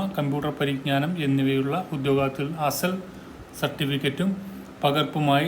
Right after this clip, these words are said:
ജൂൺ പതിനൊന്നിന് രാവിലെ പത്തിന് കോളേജിൽ ഹാജരാക്കണം. കൂടുതൽ വിവരങ്ങൾക്ക് ബന്ധപ്പെടാവുന്ന ഫോൺ നമ്പർ കൊടുക്കുന്നത് അതുമായി ബന്ധപ്പെടാവുന്നതാണ്. പിന്നീട് തെറാപ്പിസ്റ്റ് ഹെൽപ്പർ താൽക്കാലിക നിയമനമാണ്. തൃപ്പൂണിത്തുറ ഗവൺമെന്റ് ആയുർവേദ ആശുപത്രിയിൽ ആശുപത്രി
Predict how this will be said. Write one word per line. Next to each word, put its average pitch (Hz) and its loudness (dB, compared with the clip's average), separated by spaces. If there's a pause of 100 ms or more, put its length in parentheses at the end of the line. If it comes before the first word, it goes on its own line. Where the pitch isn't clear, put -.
(140)
ജൂൺ 151 2 (140)
പതിനൊന്നിന് 147 2
രാവിലെ 135 2
പത്തിന് 143 -2
കോളേജിൽ 135 4
ഹാജരാക്കണം. 135 2
കൂടുതൽ 135 2
വിവരങ്ങൾക്ക് 135 4
ബന്ധപ്പെടാവുന്ന 135 2
ഫോൺ 135 2
നമ്പർ 131 6
കൊടുക്കുന്നത് 131 0
അതുമായി 131 2
ബന്ധപ്പെടാവുന്നതാണ്. 135 2 (960)
പിന്നീട് 156 0
തെറാപ്പിസ്റ്റ് 151 6
ഹെൽപ്പർ 165 0 (100)
താൽക്കാലിക 143 4 (100)
നിയമനമാണ്. 135 4
തൃപ്പൂണിത്തുറ 139 0 (160)
ഗവൺമെന്റ് 139 4
ആയുർവേദ 135 2 (760)
ആശുപത്രിയിൽ 139 2 (640)
ആശുപത്രി 160 4